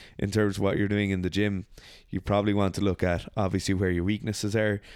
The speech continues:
but then if you're looking at, like, a strength-based approach, you know that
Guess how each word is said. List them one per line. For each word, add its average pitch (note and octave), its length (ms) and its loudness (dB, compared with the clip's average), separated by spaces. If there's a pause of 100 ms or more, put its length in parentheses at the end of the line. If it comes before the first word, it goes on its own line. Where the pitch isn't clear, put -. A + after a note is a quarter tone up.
(180)
but G2 120 -2
then G2+ 140 2
if F#2 100 0
you're G2 80 2
looking F#2 260 0
at, - 100 -2
like, - 240 -2
a - 40 -4
strength-based F#2+ 640 -2
approach, F#2 560 -2 (420)
you G#2+ 140 0
know G#2 280 2
that F#2 400 0